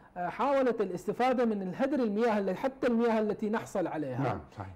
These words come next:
Speaker 1: يتم هدرها، وهذه
Speaker 2: نعم.
Speaker 1: ذريعة استخدمتها تركيا أكثر من مرة
Speaker 2: نعم.
Speaker 1: للعراقيين،
Speaker 2: نعم.
Speaker 1: وقالت لهم: "أنتم لم تستفيدوا، تذهب المياه إلى البحر، ما تستفى-، مياه عذبة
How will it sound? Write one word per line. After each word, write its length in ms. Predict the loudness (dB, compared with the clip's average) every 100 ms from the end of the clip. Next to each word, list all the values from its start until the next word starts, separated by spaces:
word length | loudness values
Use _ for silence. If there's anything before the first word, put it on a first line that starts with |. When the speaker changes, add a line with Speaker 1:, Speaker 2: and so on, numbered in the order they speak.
| -2
Speaker 1:
يتم 340 | 0 2 2
هدرها، 480 | 4 4 2 4 2
وهذه 260 | 2 2
Speaker 2:
نعم. 80 | 4
Speaker 1:
ذريعة 420 | 4 4 6 6
استخدمتها 560 | 4 2 2 4 4 2
تركيا 400 | 0 0 2 2
أكثر 220 | 2 4
من 220 | 4 4
مرة 360 | 4 4 4 2
Speaker 2:
نعم. 240 | 2 0 -2 -2
Speaker 1:
للعراقيين، 840 | 0 2 4 4 2 2 2 2 4
Speaker 2:
نعم. 100 | 4
Speaker 1:
وقالت 560 | 2 2 2 0 0
لهم: 240 | 0 0 -2
"أنتم 280 | -6 -4
لم 200 | -2 -2
تستفيدوا، 640 | -2 -4 -6 -6 -4 -4 -2 -2
تذهب 260 | -2 -2 -2
المياه 400 | -4 -2 -2 -2
إلى 100 | -4
البحر، 480 | -2 0 0 0 -2 -4 -16 -20 _
ما 140 | -2 0
تستفى-، 520 | 0 0 0 2 0
مياه 340 | 0 2 2
عذبة 640 | 0 0 2 2 2 2